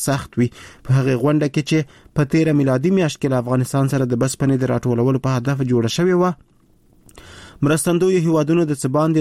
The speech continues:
دوه میلیارد ډالرو مرستو ژمنه وکړه، خو ملګرو ملتونو ویلي چې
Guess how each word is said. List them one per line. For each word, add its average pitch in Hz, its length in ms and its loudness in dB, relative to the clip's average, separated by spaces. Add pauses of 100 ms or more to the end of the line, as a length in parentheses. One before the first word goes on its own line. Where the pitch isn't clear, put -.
دوه 170 120 2 (100)
میلیارد 165 440 0
ډالرو 143 360 2
مرستو 143 320 0
ژمنه 165 220 2
وکړه، 113 380 -2
خو 120 180 0
ملګرو 127 360 0
ملتونو 123 360 0
ویلي 165 380 2
چې 185 80 2